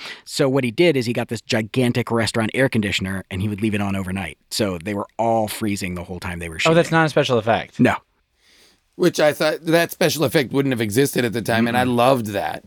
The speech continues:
Speaker 3: I loved that, that, that, that there were practical elements like that, that were, like, that gave you s-, real, it made you unsettled.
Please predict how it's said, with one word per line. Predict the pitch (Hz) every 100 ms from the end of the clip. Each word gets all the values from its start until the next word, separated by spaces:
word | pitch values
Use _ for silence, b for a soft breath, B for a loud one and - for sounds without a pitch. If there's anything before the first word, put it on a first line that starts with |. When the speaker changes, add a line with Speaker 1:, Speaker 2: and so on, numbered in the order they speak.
| -
Speaker 3:
I | 127
loved | 127 131 143 139
that, | 139 98
that, | 131 131 127
that, | 127 -
that | 123 127 -
there | 131 127
were | 113
practical | - - 147 139 - 147 143 135
elements | 131 131 127 120 107 -
like | 117 113 117 92 95
that, | 110 107 113 -
that | 123 123 135
were, | 127
like, | 120 113 107 -
that | 110 120 98
gave | 131 135 123
you | 123 110 101
s-, | - - - -
real, | 127 131 156 147 139 -
it | 147 143
made | 147 151 139 135
you | 131 135 135 127 -
unsettled. | 139 151 139 - - 113 101 - -